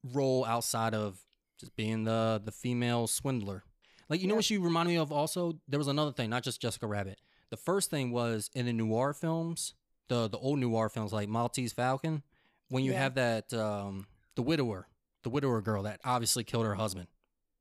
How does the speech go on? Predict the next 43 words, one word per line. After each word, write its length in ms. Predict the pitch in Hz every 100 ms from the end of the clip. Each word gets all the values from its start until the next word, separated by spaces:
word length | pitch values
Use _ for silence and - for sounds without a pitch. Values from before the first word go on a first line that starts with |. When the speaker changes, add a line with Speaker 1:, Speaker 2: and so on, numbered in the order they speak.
| _
Speaker 2:
The, 160 | 226 220
there's 200 | 220 220
a 60 | 208
word 220 | 196 190
for 240 | - 156 135
it. 180 | - - _ _ -
Speaker 1:
Oh, 180 | 165 165
there, 240 | 156 175 - _ 147 _
what 140 | 135 135
is 100 | 113
it? 120 | 110 - _ _
Wait, 140 | 123
do 80 | 120
you 60 | 120
not 140 | 131
know? 220 | 120 202 - _ _ _
Oh, 120 | 160
you, 160 | 127 180
you 200 | 175 170
made 140 | 208
it 60 | 165
sound 200 | 196 269
Speaker 2:
I 40 |
Speaker 1:
like 80 | 302
Speaker 2:
know. 460 | 285 311 277 226 240 _ - _
No, 180 | 277 359
I 140 | 339 320
know, 340 | 285 330 311
but 200 | 240 240
it's 160 | 233 240
like, 180 | 247 233
I 80 |
c-, 180 | 233 - -
it's 160 | 226
on 160 | - 254
the 60 | 254
tip 120 | 294
of 40 |
my 120 | 247 220
tongue, 340 | 226 226 226
but 100 | 190
I 80 | 175
can't. 540 | - 214 196 185 190